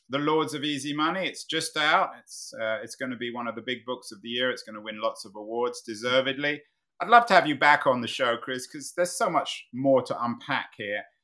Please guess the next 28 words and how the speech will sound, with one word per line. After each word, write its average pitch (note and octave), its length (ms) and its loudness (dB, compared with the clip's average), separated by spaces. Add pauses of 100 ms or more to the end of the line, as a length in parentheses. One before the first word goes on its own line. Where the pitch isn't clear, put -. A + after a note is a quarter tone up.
(300)
And, B2+ 220 -6
and C#3 160 -2
you're E3 160 2
one D3+ 160 2
of B2 80 0
the B2 80 -6
few C3+ 200 -6
journalists A#2+ 840 -6
able C3 380 2
to A#2 100 -12
do A#2 360 -4
serious B2+ 540 -4
analytical A2+ 720 -6
research B2 640 -2
at - 100 -20
the A2+ 80 -20
same A#2 380 -6
time A2+ 400 -4
as G#2 120 -12
actually G#2 440 -12
joining G#2+ 340 -6
the G2 100 -10
dots G2+ 340 -6
on G2 100 -10
the F#2 60 -12
bigger F#2 240 -12 (100)
picture. F2 340 -18
So, G#2 300 -6